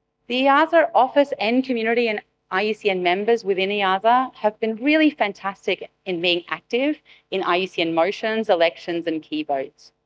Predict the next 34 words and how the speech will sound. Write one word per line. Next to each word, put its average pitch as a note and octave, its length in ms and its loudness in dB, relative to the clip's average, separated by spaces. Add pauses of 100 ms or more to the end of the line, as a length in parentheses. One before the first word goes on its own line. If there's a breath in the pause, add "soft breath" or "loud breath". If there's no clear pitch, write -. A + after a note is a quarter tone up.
(220)
On A#3+ 140 0
topics C4 420 -2
like G3 240 0
human F#3 300 -4
behaviour E3 380 -2
change, D#3+ 440 -2
wildlife C#3+ 400 -2
trafficking, E3+ 840 -4 (300)
the D#3 80 -2
One C#3+ 220 0
Plan F#3+ 320 -2
approach, F#3 560 0 (480)
it's - 260 -6
really B3+ 340 2
fantastic G3 680 -4
to - 120 -12
see G#3 220 -2
the F#3+ 120 -2
power B3+ 520 4
of G3 100 2
this G#3 160 2
community G3 480 -2
represented F#3+ 720 0
in D#3+ 160 -4
I D#3+ 80 -2
U F3 140 -4
C - 160 -8
N D#3+ 180 -6
forums D3+ 420 2
like D#3+ 280 -2
the F3+ 80 -4
World D#3+ 280 2
Conservation D3+ 520 -6
Congress, A3 520 -4